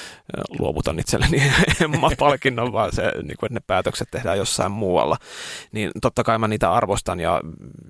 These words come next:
ja tota, oli tosi, todella suuri kunnia tässä pari vuotta sitten saada erikois-Emma, että jotenkin, että, että musiikkiala noteeraa, niin kun, tehdyn työn sillä tavalla, niin,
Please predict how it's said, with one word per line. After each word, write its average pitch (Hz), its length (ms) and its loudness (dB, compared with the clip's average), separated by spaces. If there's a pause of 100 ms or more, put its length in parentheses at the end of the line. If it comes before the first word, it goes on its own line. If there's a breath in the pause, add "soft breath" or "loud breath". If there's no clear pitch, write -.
ja 78 160 -6
tota, 82 300 -4
oli 85 120 -4
tosi, 87 200 -4 (160)
todella 87 260 -2
suuri 95 320 0 (100)
kunnia 113 320 2
tässä 117 200 -2 (400)
pari 107 180 -2
vuotta 98 260 -4
sitten - 260 -6
saada - 320 -2 (640 loud breath)
erikois-Emma, 110 800 0
että - 320 -2
jotenkin, 98 360 -4
että, - 180 -6 (320)
että - 160 -8
musiikkiala 85 640 -2 (100)
noteeraa, 80 720 0 (920)
niin - 160 -12
kun, 85 200 -10 (180)
tehdyn 113 360 0
työn 110 380 2
sillä 92 280 -2
tavalla, 80 320 2
niin, 69 260 -6